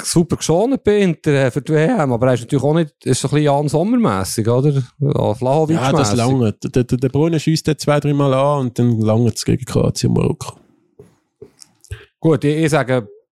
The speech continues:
Speaker 1: Belgien, Kroatien trotzdem.
Speaker 2: Ja. Ja, ich, ich bin jetzt da ein bisschen aus Fansicht, ich wollte ein bisschen Spannung haben und nicht nur, äh, nicht nur aus journalistischer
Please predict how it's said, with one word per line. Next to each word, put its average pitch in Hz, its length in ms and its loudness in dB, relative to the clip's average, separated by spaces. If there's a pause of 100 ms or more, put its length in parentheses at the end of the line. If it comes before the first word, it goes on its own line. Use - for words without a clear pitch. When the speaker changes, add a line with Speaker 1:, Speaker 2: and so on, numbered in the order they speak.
(100)
Speaker 1:
Belgien, 131 300 2
Kroatien 104 500 0
trotzdem. - 580 -2 (160)
Speaker 2:
Ja. - 180 0 (680)
Ja, 147 160 2
ich, 151 160 -2
ich 143 200 -4
bin 165 120 2
jetzt 156 240 0
da 143 100 2
ein 135 120 0
bisschen 131 220 0
aus 120 120 0
Fansicht, 117 720 0
ich 123 200 0
wollte 123 200 0
ein - 60 -4
bisschen 113 80 0
Spannung - 420 0
haben - 180 0
und - 220 0
nicht 62 300 0
nur, 107 340 2
äh, 113 160 0 (840)
nicht 117 160 -2
nur 117 120 0
aus 107 260 0
journalistischer 110 1040 0